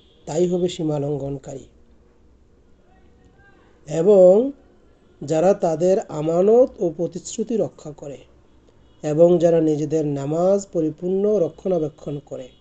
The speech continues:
এরাই হলো সেই ওয়ারিস, যারা জান্নাতুল ফেরদৌসের মিরাস লাভ করবে। তারা তাতে সর্বদা থাকবে।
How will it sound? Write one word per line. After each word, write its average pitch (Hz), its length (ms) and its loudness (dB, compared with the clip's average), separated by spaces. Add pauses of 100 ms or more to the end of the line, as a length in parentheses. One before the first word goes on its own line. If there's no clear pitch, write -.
(600)
এরাই 175 380 4
হলো 214 400 2
সেই 175 300 2
ওয়ারিস, 135 760 -6 (800)
যারা 156 240 -2
জান্নাতুল 160 560 0
ফেরদৌসের 156 760 0
মিরাস 143 480 -6
লাভ 131 140 -16 (100)
করবে। 135 320 -20 (960)
তারা 151 220 -4
তাতে 151 260 -6
সর্বদা 147 560 -6
থাকবে। - 400 -18